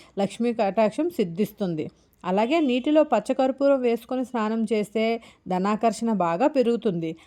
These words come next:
అన్నిటికంటే ముఖ్యంగా నీటిలో గంగాజలం వేసుకొని స్నానం చేస్తే కాశీలో ఉన్న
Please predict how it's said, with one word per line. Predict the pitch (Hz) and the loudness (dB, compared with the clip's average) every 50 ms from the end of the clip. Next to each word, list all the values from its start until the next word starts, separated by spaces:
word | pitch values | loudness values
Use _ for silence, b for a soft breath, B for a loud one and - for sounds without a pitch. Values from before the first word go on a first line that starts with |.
| B B B | B B B
అన్నిటికంటే | - 202 208 226 220 240 - 226 214 220 226 - 302 320 311 | -2 0 2 2 2 0 -2 -2 -2 0 0 0 0 0 0
ముఖ్యంగా | 262 214 196 - _ - - 254 262 269 269 277 277 269 | 0 -4 -6 -8 _ -6 -4 -2 -2 -2 -2 -2 0 0
నీటిలో | 226 214 220 233 214 262 277 285 | 0 -2 -2 -2 -2 0 0 0
గంగాజలం | 269 208 196 180 180 196 220 233 254 269 269 262 | 0 0 -2 -2 0 0 0 2 0 0 -2 -2
వేసుకొని | 247 226 220 220 - - 233 226 226 | -2 -2 -4 -4 -4 -6 -6 -4 -4
స్నానం | 220 226 196 190 196 220 233 | -4 -4 -6 -4 -2 -2 -2
చేస్తే | 214 254 226 208 - - 285 285 | 0 0 0 0 0 0 -2 0
కాశీలో | - 202 185 196 196 - 247 226 240 240 233 | 0 0 0 0 -2 -2 -2 0 0 0 0
ఉన్న | 226 220 214 214 208 214 262 | 0 0 -2 -2 -2 -2 -2